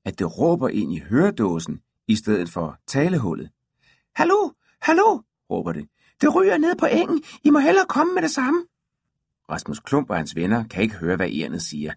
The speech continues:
for de er inde i huset. Men det kan Gøje og Pelskaden heldigvis, for de står lige ved siden af,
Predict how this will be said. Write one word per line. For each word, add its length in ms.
for 60
de 180
er 60
inde 240
i 40
huset. 480
Men 140
det 120
kan 140
Gøje 320
og 80
Pelskaden 520
heldigvis, 500
for 80
de 140
står 260
lige 220
ved 60
siden 340
af, 200